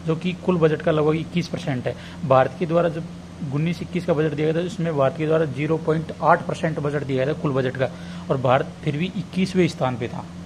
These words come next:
ठीक है। तीसरा, सुरक्षा परिषद के अस्थायी सदस्य हैं दस।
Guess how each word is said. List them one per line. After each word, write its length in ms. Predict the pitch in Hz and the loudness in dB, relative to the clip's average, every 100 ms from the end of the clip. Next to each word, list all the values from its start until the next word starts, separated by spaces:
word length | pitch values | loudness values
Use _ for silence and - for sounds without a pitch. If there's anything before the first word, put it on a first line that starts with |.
| - - - - - - - - - - - - | -14 -16 -14 -16 -16 -16 -16 -14 -14 -14 -14 -10
ठीक 160 | 151 143 | -8 -6
है। 100 | 160 - - - - - - - - | -8 -10 -14 -12 -12 -12 -14 -12 -8
तीसरा, 400 | 143 139 165 170 - - - - - - - - | -8 -4 -4 -4 -10 -14 -16 -14 -14 -14 -10 -2
सुरक्षा 280 | 170 - 185 | 0 2 2
परिषद 360 | 185 170 175 | 2 2 2
के 140 | 170 180 | 2 4
अस्थायी 400 | 170 165 170 170 | 4 4 2 2
सदस्य 380 | 147 156 160 | 2 0 0
हैं 140 | 160 139 | -2 2
दस। 280 | 143 143 | 2 2